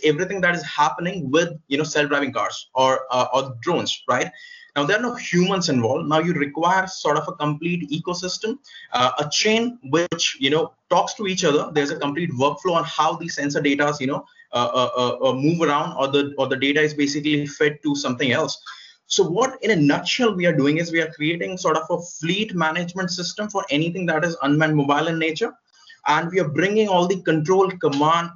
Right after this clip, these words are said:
remote supervision, maintenance, management, analytics, uh,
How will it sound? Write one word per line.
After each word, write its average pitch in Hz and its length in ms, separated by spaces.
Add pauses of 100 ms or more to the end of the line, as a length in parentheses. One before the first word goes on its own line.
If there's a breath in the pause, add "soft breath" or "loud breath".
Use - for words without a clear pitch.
remote 151 380
supervision, 160 720
maintenance, 156 640
management, 147 640
analytics, 151 600 (440 soft breath)
uh, 131 160